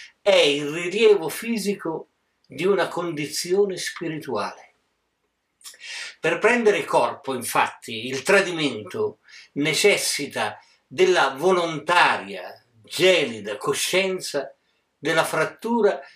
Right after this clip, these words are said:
che esso introduce nel rapporto con l'altro, non permettendo il sopravvivere di altro sentimento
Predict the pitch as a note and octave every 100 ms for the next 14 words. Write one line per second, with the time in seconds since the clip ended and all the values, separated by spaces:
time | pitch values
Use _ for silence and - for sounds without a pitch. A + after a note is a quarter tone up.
0 | _ - G#3 A#3 A3 - F#3+ G#3 - G3+
1 | G3+ B3 - G3 F#3+ - - E3+ F3+ D#3+
2 | D#3 - C3+ C3+ D3 D#3+ C#3+ C#3 F2+ -
3 | - F#2+ - _ _ _ _ _ _ _
4 | - C3 E3+ A3 G3+ - E3 E3+ E3+ E3
5 | - - A3+ A#3 G#3+ G3 F#3 - _ _
6 | _ - F#3+ - G#3 G#3 G3+ F#3+ A#3+ A#3+
7 | G#3+ F3+ - _ _ - D3+ G3 B3 C4
8 | G#3 G#3 G3 G3 F#3+ - F#3+ A3+ B3 G#3
9 | - D#3